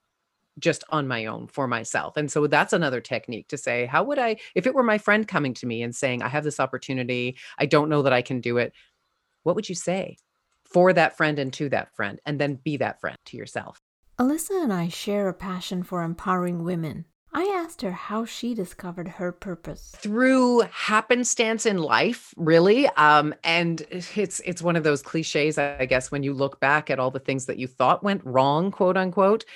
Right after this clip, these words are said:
Speaker 1: um, actually, they all went right. So I was a television host for many years and would have continued doing that for a long time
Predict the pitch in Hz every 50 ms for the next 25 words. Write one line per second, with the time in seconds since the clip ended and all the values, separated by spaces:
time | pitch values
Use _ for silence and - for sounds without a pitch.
0 | - - - - - - - - 151 151 143 139 143 - - 165 160 160 - -
1 | 170 151 156 139 139 139 143 143 131 127 127 127 - - 131 113 110 95 - -
2 | - - - - 151 139 131 - 139 151 156 160 165 156 165 151 - 156 156 151
3 | 143 143 131 143 139 131 131 131 127 - - 147 131 127 117 123 127 123 123 127
4 | 131 131 143 156 185 185 - 135 117 123 - - - - - - - _ _ -
5 | - 170 139 135 156 190 269 359 392 330 269 - - - 170 147 143 - 185 175
6 | 170 151 143 131 127 139 139 160 196 185 151 113 104 - - _ - 139 127 117
7 | 113 117 120 120 117 107 - - - 190 202 151 120 117 131 175 226 269 277